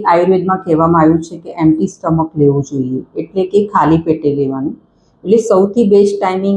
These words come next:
એ છે કે તમે સવારે બ્રેકફાસ્ટના ટાઈમે એ વસ્તુ લઈ શકો છો, બીજી વસ્તુ ઇવનિંગના ટાઈમે લઈ શકો છો.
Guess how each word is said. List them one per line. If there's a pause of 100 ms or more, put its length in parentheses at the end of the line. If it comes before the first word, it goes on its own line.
(120)
એ
છે
કે
તમે
સવારે
બ્રેકફાસ્ટના
ટાઈમે
એ
વસ્તુ
લઈ
શકો
છો, (520)
બીજી
વસ્તુ
ઇવનિંગના
ટાઈમે
લઈ
શકો
છો.